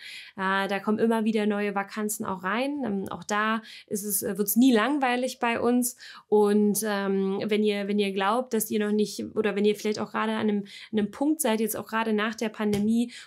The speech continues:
wo ihr noch nicht so richtig wisst, wohin euer Weg, äh, gehen soll, schickt uns gerne eine Initiativbewerbung. Der Flow würde dann so aussehen, wir telefonieren, wir tauschen uns aus. Ähm, du hast natürlich die Möglichkeit, ähm, einen Probetag zu machen, weil ich auch der Überzeugung bin,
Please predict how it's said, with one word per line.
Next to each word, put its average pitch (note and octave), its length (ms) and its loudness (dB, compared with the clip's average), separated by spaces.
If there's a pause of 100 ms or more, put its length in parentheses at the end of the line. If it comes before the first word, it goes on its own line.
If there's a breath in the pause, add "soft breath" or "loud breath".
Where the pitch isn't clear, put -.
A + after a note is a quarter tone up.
(120 loud breath)
wo G#3 100 -8
ihr G#3+ 240 0
noch G#3+ 160 0
nicht G#3+ 200 2
so A3 100 -2
richtig G#3+ 340 -4
wisst, A#3 260 -4
wohin A3 260 0
euer G#3 300 -2
Weg, G3+ 240 -2
äh, - 240 -8
gehen A#3 340 -2
soll, A#3+ 220 -2 (220 loud breath)
schickt - 400 -2
uns C4 160 0
gerne A#3+ 320 0
eine A3 260 0
Initiativbewerbung. G#3+ 1400 -2 (420 loud breath)
Der G#3+ 120 2
Flow B3+ 400 2
würde A3+ 200 0
dann G3+ 200 -4
so A#3+ 120 -4
aussehen, A#3+ 460 0
wir G#3 80 4
telefonieren, B3 880 0
wir G3+ 140 -4
tauschen G3 340 -4
uns G3+ 160 -2
aus. A#3+ 460 0 (380 loud breath)
Ähm, G3+ 320 2
du A3 160 0
hast G#3 180 -2
natürlich B3 520 -2
die B3 100 -2
Möglichkeit, A3 760 -2
ähm, G#3 200 -4
einen G3+ 180 -4
Probetag C4 600 -4
zu B3 100 -4
machen, A3+ 300 -2
weil F#3 160 -4
ich F#3 140 -8
auch F3 100 -8
der G#3 160 -4
Überzeugung G#3+ 640 -2
bin, G#3 180 -2